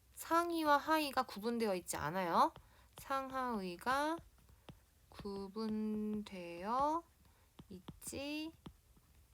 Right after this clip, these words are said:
않다라고 기억하시면 되겠고, 그죠? 상하이와 구분되어 있지 않다.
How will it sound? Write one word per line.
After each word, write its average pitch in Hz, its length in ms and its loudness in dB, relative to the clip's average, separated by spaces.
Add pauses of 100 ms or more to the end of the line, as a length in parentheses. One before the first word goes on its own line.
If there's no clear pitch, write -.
(120)
않다라고 196 1600 -6
기억하시면 190 600 -10
되겠고, - 520 -8 (1500)
그죠? 220 300 -8 (1500)
상하이와 233 560 -8
구분되어 196 520 -8
있지 208 280 -10
않다. 180 420 -12